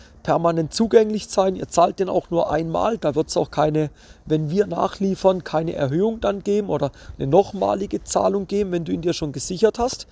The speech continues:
Also du zahlst den einmal, zum Beispiel jetzt grad Preis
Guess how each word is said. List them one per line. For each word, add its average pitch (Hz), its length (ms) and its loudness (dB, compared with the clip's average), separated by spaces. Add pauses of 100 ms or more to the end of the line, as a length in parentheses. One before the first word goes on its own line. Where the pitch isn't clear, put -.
(280)
Also 160 280 4
du 156 100 -6
zahlst - 420 0
den 175 120 -4
einmal, 156 420 2 (920)
zum 196 200 0
Beispiel 185 420 2
jetzt 170 300 -2
grad 175 300 2
Preis 170 400 2